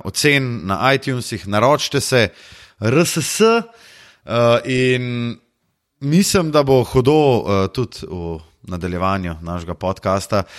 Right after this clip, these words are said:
Pripravljamo enih par zelo, zelo posebnih gostov, em, ki bodo res zelo posebni, pa čeprav vem, da sem posebni že trikrat rekel,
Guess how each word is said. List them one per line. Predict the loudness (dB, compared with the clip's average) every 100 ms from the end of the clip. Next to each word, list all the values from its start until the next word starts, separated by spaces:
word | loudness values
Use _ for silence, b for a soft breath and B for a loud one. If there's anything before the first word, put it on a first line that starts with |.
| B _
Pripravljamo | 0 2 4 6 6 4 4 2
enih | 2 0 0 -2 -4 -10 -16 -6
par | 2 4 4 2 -2
zelo, | -6 -4 0 4 6 4 2
zelo | -2 0 0
posebnih | 0 0 0 0 0 0
gostov, | 2 2 2 2 0 -2 B B B B B B B
em, | 0 4 4 4 0 -4 -6 _ _ _
ki | -2 2
bodo | 4 2 2
res | 2 4 4 4
zelo | 0 0
posebni, | -2 -2 -2 -2 -4
pa | -4
čeprav | -6 -2 2
vem, | 2 2
da | 0
sem | -2 -2
posebni | -2 0 0 2 2
že | 2 2
trikrat | 2 2 2 2
rekel, | 2 0 0 -2